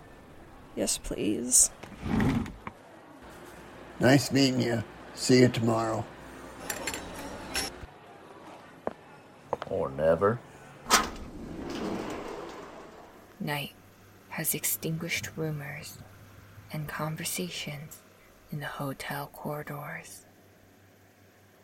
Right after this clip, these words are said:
Speaker 4: James's sleep is filled with disturbing creatures. Charlie,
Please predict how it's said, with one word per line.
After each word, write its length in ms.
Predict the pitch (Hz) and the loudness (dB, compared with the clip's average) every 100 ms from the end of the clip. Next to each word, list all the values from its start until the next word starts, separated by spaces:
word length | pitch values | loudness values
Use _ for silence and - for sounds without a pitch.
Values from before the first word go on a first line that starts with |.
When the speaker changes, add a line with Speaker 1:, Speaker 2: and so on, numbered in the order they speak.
| - - - - - - | -20 -20 -20 -20 -20 -2
Speaker 4:
James's 540 | 170 165 160 156 156 | 0 2 0 -4 -6
sleep 360 | - - 165 156 - - - - - - - - | -6 -4 -4 -6 -10 -20 -20 -20 -20 -20 -18 -8
is 180 | 165 - | -4 -2
filled 640 | - - 180 156 135 - - - - - | -2 0 2 0 -4 -10 -18 -20 -20 -14
with 160 | 160 - | -14 -8
disturbing 800 | 135 - - 147 143 - 127 - - | 0 0 0 -4 -6 -8 -12 -12 -10
creatures. 800 | - 135 - - - - - - - - - - - - - - - | -8 -6 -6 -8 -8 -10 -12 -12 -16 -18 -20 -20 -20 -20 -20 -20 -10
Charlie, 720 | - 180 190 165 131 123 - | -4 2 4 2 -2 -10 -14